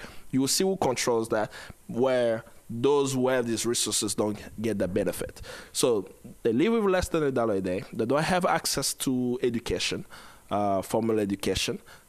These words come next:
Uh, the education system, uh, w-, was completely destroyed during the war. Uh, the infrastructure also. Um, and they don't have access to electricity.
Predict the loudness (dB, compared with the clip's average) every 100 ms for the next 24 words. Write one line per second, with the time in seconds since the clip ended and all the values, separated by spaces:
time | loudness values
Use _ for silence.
0 | -6 -2 0 0 -2 -2 -2 -2 -2 -2
1 | -2 -4 -6 -6 -6 -8 -4 -2 -2 -4
2 | -4 -2 -2 -2 -4 -4 -2 -2 -2 -2
3 | -2 -2 0 0 -2 -6 -16 -20 -20 -8
4 | -2 -2 0 -2 -2 -2 -2 -2 0 2
5 | 2 2 0 -2 -4 -16 -20 -20 -6 0
6 | 0 0 -2 -6 -10 -14 -4 0 0 0
7 | -4 -8 -8 -4 -2 -2 -2 -4 -4 -4
8 | -4 -4 -2 -2 -4 -6 -6 -4 -4 -4
9 | -6